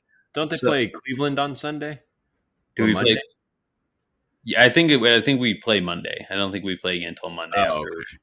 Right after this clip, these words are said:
Speaker 2: Friday. I think we have the weekend off. So I think we play Wednesday, we play tonight, we play Friday, we play Monday. So it's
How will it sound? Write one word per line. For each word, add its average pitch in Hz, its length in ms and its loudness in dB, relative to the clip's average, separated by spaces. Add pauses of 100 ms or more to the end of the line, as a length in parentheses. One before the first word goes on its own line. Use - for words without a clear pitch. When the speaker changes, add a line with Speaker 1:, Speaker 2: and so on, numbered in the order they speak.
(100)
Speaker 2:
Friday. 80 500 -8
I 90 40 -12
think 101 140 -2
we 107 100 2
have 98 120 2
the 95 80 -4
weekend 87 380 -6
off. 78 400 -8 (560)
So 98 460 2
I - 440 -14
think 98 140 -6
we 95 140 -6
play 95 580 2 (580)
Wednesday, 147 520 4
we 113 80 2
play 120 180 2
tonight, 110 340 4
we 98 80 -4
play 107 200 0
Friday, 95 280 4
we 92 100 -2
play 92 200 0
Monday. 85 420 -6
So - 140 0
it's - 260 -6